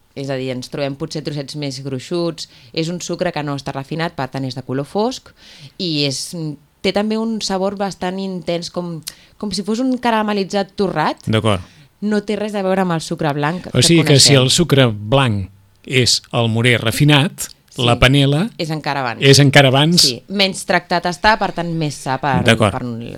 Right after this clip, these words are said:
Speaker 1: per l'organisme. Li posarem, em, la, la vainilla, el sucre o la panela i li posarem també un quart de culleradeta de, de canyella. I aleshores, com tenim ja aquesta pasta d'avellanes triturada,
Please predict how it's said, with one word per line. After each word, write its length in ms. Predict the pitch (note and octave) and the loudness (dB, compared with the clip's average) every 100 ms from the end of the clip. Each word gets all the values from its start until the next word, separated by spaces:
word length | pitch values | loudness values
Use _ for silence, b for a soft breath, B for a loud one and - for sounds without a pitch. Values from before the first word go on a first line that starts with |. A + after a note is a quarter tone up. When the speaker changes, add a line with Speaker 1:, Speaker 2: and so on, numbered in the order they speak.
| - | -16
Speaker 1:
per 160 | - - A#2+ | -18 -16 -10
l'organisme. 540 | B2 A2+ A2+ A2+ G2 - B B B B B B B | -10 -8 -10 -10 -12 -14 B B B B B B B
Li 100 | A3+ | -4
posarem, 460 | G#3+ A3+ G#3 F#3+ E3 - | 0 0 0 0 -2 -4
em, 540 | F#3+ E3+ D#3+ D#3 D3 C#3 - | 0 2 2 0 -2 -6 -4
la, 460 | D#3 C#3 C3+ B2 B2 A2+ | -2 0 0 -2 -4 -8
la 160 | - C#3+ | -6 -6
vainilla, 640 | C#3 E3+ A#3+ C4 D#4 D#4+ D4+ | -4 -2 0 0 0 -2 -4
el 120 | E3+ D3+ | -8 -6
sucre 420 | - F#3 E3 C#3 | -6 -6 -4 -4
o 40 | |
la 140 | C3 A#2+ | -6 -6
panela 460 | C#3+ G#3 B3 C#4 E4+ - | -6 -4 0 -2 -2 -8
i 100 | G#3+ | -6
li 120 | F#3 | -4
posarem 360 | F3+ F#3 F3 F3 | -4 -4 -2 -2
també 500 | E3 F3 G#3+ B3+ - - | -4 -4 -2 -4 -6 -4
un 180 | G#3+ G3 | -2 0
quart 240 | G3+ F#3 | 0 0
de 60 | E3 | 0
culleradeta 460 | D#3+ D#3 E3 A3+ G3 | -2 -2 -2 -2 -2
de, 100 | D3+ C3+ A#2+ | -2 -4 -6
de 180 | D#3 D3 | -4 -4
canyella. 540 | C3+ B2 A#2+ G#2 G2 G2 - b b b b C#3 - | -4 -6 -6 -6 -10 -14 -20 b b b b -20 -6
I 100 | E3+ | -4
aleshores, 440 | D#3 D#3 D#3+ C#3 | -2 -4 -4 -6
com 180 | - C3 | -8 -8
tenim 240 | B2+ C3+ C#3+ | -6 -4 -4
ja 80 | |
aquesta 320 | C3+ C#3 - C#3 | -4 -6 -8 -6
pasta 240 | C#3 - | -6 -4
d'avellanes 500 | C3+ C3+ C#3+ C3+ C3 | -4 -2 -2 -2 -4
triturada, 520 | D3 C#3 F3+ G#3+ A#3 | -8 -4 -2 -2 -4